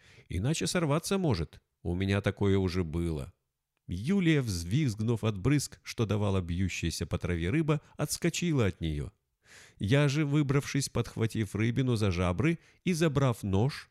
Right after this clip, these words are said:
что дал девушке, на камне показал ей, как разделывать рыбу. Все её остатки бросил в воду, как приманку. Потом и вторую разделал. Юля с интересом смотрела, как и что я делаю,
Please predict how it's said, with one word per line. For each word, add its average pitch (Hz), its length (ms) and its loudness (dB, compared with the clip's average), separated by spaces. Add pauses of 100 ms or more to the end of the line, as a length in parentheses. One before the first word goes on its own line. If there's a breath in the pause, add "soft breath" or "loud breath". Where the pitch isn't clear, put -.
что - 260 -4
дал 139 240 2
девушке, 127 580 0 (260 loud breath)
на 98 160 0
камне 160 340 0
показал 127 560 2
ей, 98 200 2
как 143 240 -2
разделывать 104 600 0
рыбу. 76 400 -4 (760 loud breath)
Все - 240 -2
её 92 300 0
остатки 139 560 -4
бросил 147 500 0
в 131 40 -2
воду, 120 460 0 (120)
как 85 200 -4
приманку. 92 640 -2 (440)
Потом 165 380 0
и 208 40 0
вторую 147 480 4
разделал. 117 720 2 (720 loud breath)
Юля 104 360 2
с - 100 -6
интересом 107 520 0
смотрела, 135 720 0 (100)
как 117 240 -4
и 123 40 0
что 127 240 -2
я 135 140 2
делаю, 87 500 -2